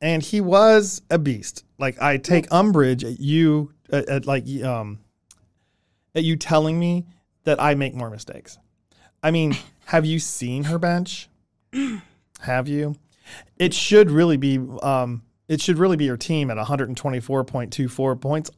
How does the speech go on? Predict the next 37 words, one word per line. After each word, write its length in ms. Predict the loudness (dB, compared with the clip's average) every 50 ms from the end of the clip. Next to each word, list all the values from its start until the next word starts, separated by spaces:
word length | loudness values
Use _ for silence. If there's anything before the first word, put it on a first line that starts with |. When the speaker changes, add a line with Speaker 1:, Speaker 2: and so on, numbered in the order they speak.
| _ 0
Speaker 1:
on 240 | 2 4 4 4 2
her 280 | -2 -2 0 0 0 -2
bench. 800 | -6 -10 _ -2 2 4 4 4 4 2 2 0 -2 -4 -2
Speaker 2:
Ouch. 840 | -2 -4 -4 -6 -8 -10 -12 -14 -18 -20 -20 -20 -20 -20 -20 -20 _ _ _
Speaker 1:
Guess 160 | -8 -8 -8
somebody's 420 | -2 2 2 2 4 4 2 2 2
looking 200 | 0 0 0 -2 -2
for 120 | 0 2
their 140 | 2 4 4
own 200 | 4 4 4 2
bench 380 | 2 2 2 2 2 -2 -2
warmer 360 | -2 -2 0 0 0 0 0 -2
award, 600 | -2 -4 -4 -6 -4 -4 -2 -2 -2 -4 -6 -8 -10 _ _ _ _ _ _ _ _ 2
but 340 | 6 6 8 8 6 2 -4
Speaker 2:
Mm. 400 | -16 -16 -16 -12 -10 -8 -8 -8 -4 -2
Speaker 1:
it's 160 | -2 0 2
okay. 540 | 4 4 2 2 0 -6 -8 -8 -8 -8 -14 -18 _ _ _
She'll 260 | _ -10 -4 -2 -2 -2
take 200 | 0 -4 -4 -2
that 180 | -2 -4 -4 -2
prize, 340 | -2 -2 0 0 0 -2 -4
and 100 | -4 -4
I'll 180 | -2 -2 -2 -2
still 240 | -2 0 -2 0
be 120 | 0 0 0
the 120 | 0 0
winner. 340 | 0 -2 -2 -4 -6 -10 -12 -16 _ _ _ _ _ -14 -10
Speaker 2:
We 340 | -8 -6 -6 -6 -6 -8 -6
miss 280 | -4 -4 -4 -4 -6 -8
and 140 | -6 -6 -6
love 160 | -6 -6 -8
you 80 | -8
too, 180 | -10 -10 -12 -12
Erica. 340 | -12 -14 -14 -16 -16 -16 -6 -2
Speaker 1:
Yeah, 240 | -2 0 0 0
we 100 | 0 -2
do. 180 | -2 -4 -2 -2